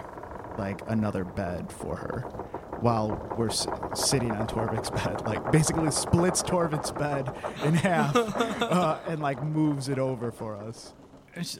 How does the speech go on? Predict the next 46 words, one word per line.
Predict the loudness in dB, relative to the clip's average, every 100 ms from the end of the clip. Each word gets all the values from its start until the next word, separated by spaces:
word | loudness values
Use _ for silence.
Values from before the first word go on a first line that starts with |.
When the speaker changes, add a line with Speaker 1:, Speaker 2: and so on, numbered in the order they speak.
| 2
Speaker 2:
oh, | 2 2 -4 -2
oh, | 2 4 2 0 -4
um, | -2 -2 -2 -6 -12 -18 -20 -20 -8
all, | -2 -2 0
all | 0 2
right. | 0 2
I |
was, | 0 0 -6 -18 -20 -20 -20 -16
is | -6
there | -2
someplace | 0 0 0 -2 -6 _ -16
quieter | -6 0 2 4 2 2 0 -2 -8 -20 -2
I | 0
could | 2 2
lie | 2 2
down? | 2 2 2 0 -2 2
Another | 4 4 2
room, | 2 4 4 0
perhaps? | 0 0 0 -4 -6 -8 -10 -14 _ 0
Speaker 1:
Um, | 4 4 2 -4 -16 _ _ _ _ _ _
yeah, | 2
we, | 2 0 2
we | 0
can | 0 0 2
make | 2 0
another | 0 2 2
room. | 2 4 2 0
I | -4 -6 -18 _
Speaker 2:
No, | 2
there's | 2 2
rooms | 2 2
throughout | 2 0
the | 0
ship. | -2
You | -2
just, | -2
like, | 0
walk | 2 2 2
out |
a | -2
door | -2 -2
and | 0
go | -2
to |
another | 0 0 -2
one. | -6